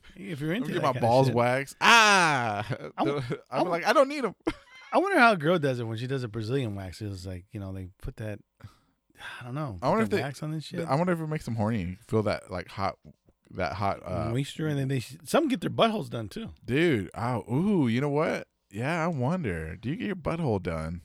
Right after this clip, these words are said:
Speaker 1: There's some people that do to get their buttholes done, but there's some, you know, I mean, if a butthole has hair on it, it's okay.
Speaker 2: Yeah, you,
Speaker 1: Just
Speaker 2: you don't
Speaker 1: move
Speaker 2: go in there
Speaker 1: aside.
Speaker 2: often. <laughs>
Speaker 1: Yeah, you don't go out there often. Go ahead and do it, you know?
Speaker 2: Yeah. Yeah,
Speaker 1: Mm-hmm.
Speaker 2: yeah. I mean, as long as there ain't no dingleberries.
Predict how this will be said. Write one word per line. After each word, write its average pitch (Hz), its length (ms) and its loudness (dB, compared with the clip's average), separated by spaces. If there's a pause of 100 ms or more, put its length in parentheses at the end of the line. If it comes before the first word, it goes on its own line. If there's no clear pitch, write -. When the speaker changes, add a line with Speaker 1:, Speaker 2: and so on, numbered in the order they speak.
Speaker 1:
There's 180 220 -2
some 403 120 -4
people 320 240 2
that 214 100 2
do 226 140 -2
to 226 80 -4
get 202 120 -4
their 185 100 -2
buttholes 202 400 -2
done, 123 140 -4
but 135 80 -4
there's 262 140 -2
some, 339 160 -4
you 311 80 -2
know, 208 420 -2
I 214 80 -6
mean, 226 200 0
if 208 80 0
a 220 80 -4
butthole 277 340 4
has 190 160 2
hair 180 140 0
on 185 120 0
it, 202 140 -6
it's 330 180 -6
okay. - 640 -6
Speaker 2:
Yeah, 381 260 -2
you, 131 180 0
Speaker 1:
Just 131 120 -4
Speaker 2:
you 185 120 6
don't 220 100 6
Speaker 1:
move 262 80 2
Speaker 2:
go 143 140 6
in 135 80 6
there 131 140 6
Speaker 1:
aside. 120 100 -2
Speaker 2:
often. 151 460 0
<laughs> - 60 4 (240)
Speaker 1:
Yeah, 440 80 6
you 370 40 4
don't 254 120 4
go 226 100 6
out 190 140 6
there 151 200 -2
often. 120 280 -4
Go 330 100 -2
ahead 349 120 0
and 220 80 2
do 175 100 4
it, 147 100 2
you 131 140 2
know? 170 180 0 (300)
Speaker 2:
Yeah. 127 340 2 (380)
Yeah, 202 180 0
Speaker 1:
Mm-hmm. 202 180 -2
Speaker 2:
yeah. 254 260 0 (140)
I - 40 -8
mean, 143 220 -4 (240)
as 135 60 -10
long 226 220 2
as 208 40 -2
there 175 140 2
ain't 175 120 -2
no 127 120 0
dingleberries. 110 800 -2